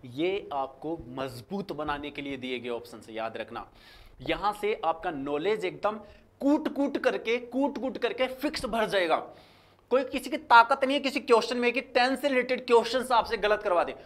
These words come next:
और बोला था आपको, एलडीसी जैसे exams में तीन से चार question केवल आपसे ये पूछा जाता है sentence देकर कि बताइए भाई कौन सा tense है,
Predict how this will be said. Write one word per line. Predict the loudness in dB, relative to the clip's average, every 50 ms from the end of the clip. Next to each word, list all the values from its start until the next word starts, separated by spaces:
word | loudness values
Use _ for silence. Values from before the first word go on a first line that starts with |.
| -2 4
और | 4 4
बोला | 6 8 8 8 10 8 8
था | 10 10
आपको, | 8 8 8 6 2 2 2 2 -6 -12 -16 -10 0 4
एलडीसी | 4 4 4 4 2 0 0 0 2
जैसे | 4 4 4 4 2
exams | 0 0 0 2 2 2 2 0 -4
में | -4 -4 -4 -4 -4
तीन | -4 -2 -2 -2
से | -2 -4 -4
चार | 2 2 2 2 2
question | 0 -4 -4 -4 -4 -6
केवल | 0 2 2 2 4 4
आपसे | 6 6 6 6 2 -2 -2
ये | -2
पूछा | -2 -2 -2 0 2
जाता | 2 2 2 2
है | 0
sentence | 0 0 -2 0 0 0 0
देकर | 2 0 0 0 0 -2
कि | -2 0
बताइए | 0 0 2 2 0 2 2 2
भाई | 4 4 2 2
कौन | 2 2 0 0 2
सा | 0 0 0
tense | 0 0 -2 -2 -2 -2 -2
है, | -2